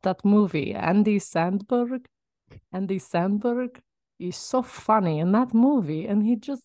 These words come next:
love, I love it so much. And the editing is hilarious to me. And I recommend this movie to my brother once when he started dating my now sister-in-law.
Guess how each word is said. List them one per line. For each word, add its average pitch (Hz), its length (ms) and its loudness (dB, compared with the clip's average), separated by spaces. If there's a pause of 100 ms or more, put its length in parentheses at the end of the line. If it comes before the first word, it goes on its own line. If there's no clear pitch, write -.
love, 262 340 -2
I 240 100 0
love 254 460 -2
it 160 180 -10
so 262 240 -6
much. 208 520 -4 (280)
And 196 200 -4
the - 180 -12
editing 233 600 0
is 185 200 -8
hilarious 214 720 -4
to - 100 -12
me. - 220 -8
And 233 220 2
I 269 320 0
recommend 285 640 0
this 277 180 -4
movie 226 240 -6
to 233 140 -10
my 226 140 -2
brother 208 520 -2
once 175 560 -8
when 185 180 -2
he 202 180 -2
started 214 420 -4
dating 196 420 -4
my 185 120 -4
now 185 180 -4
sister-in-law. 165 880 -6